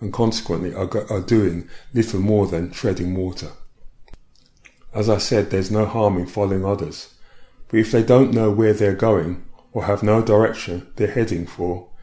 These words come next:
then effectively you're going nowhere. Of course,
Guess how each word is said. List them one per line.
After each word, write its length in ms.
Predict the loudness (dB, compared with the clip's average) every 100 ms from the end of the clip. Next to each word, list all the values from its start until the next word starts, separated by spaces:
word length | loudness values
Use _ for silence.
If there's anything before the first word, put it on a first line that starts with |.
| -18 -4
then 140 | 0
effectively 720 | 2 4 4 2 -8 -6 -8 -4
you're 140 | -2
going 320 | -2 -2 -2
nowhere. 480 | -2 -2 -2 -6 -10 -18 _ _ -20 -20 -20 -20 -20 _ -20 -20 -20 -20 -18 -12
Of 120 | -4
course, 520 | 4 6 4 -2 -10